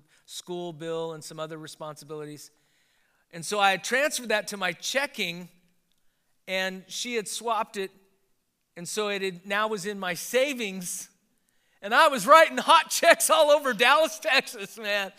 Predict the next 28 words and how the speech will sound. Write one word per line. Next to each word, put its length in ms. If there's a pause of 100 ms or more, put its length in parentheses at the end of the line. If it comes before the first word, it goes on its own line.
(480)
even 420
to 160
the 100
school 480
that 120
my 120
kids 420
were 120
going 380
to. 400 (560)
"That 220
looks 280
good. 400
Hi, 380
I'm 100
the 80
new 180
guy. 300
I 100
just 280
bounced 400
a 80
check 400
for 120
my 160
children's 460
education." 680 (1000)
And 240